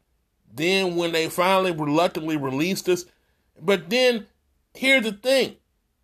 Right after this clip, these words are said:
that makes this case the more horrifying. After the man goes to prison, she tries to make money off of it by writing two books. She wrote a book called Lucky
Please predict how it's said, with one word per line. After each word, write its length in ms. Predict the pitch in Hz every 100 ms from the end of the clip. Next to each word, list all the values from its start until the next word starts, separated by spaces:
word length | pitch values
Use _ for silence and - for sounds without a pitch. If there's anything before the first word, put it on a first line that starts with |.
| _ _ _ _ _ _ _ _ _ _ _ 165
that 180 | 196
makes 320 | 196 220 226 -
this 220 | 220 214
case 340 | - 214 202
the 160 | - 160
more 340 | 170 202 185
horrifying. 680 | 175 196 226 160 156 117 76 -
After 240 | 196 254
the 100 | 226
man 360 | 208 226 240 220
goes 300 | 220 233 214
to 60 | 156
prison, 680 | - 285 339 262 226 233 - _ _ _ _ _ _ _ _
she 220 | - 359
tries 320 | 339 277 262 247
to 80 |
make 280 | 269 302 302
money 340 | 302 359 349 302
off 240 | 269 254
of 140 | 269
it 60 | 262
by 120 | 262
writing 380 | 262 285 285 262
two 280 | 294 330 320
books. 260 | 349 277 -
She 100 | 247
wrote 240 | 262 254
a 60 | 220
book 280 | 226 254
called 300 | - 233 226
Lucky 480 | 214 233 233 185 175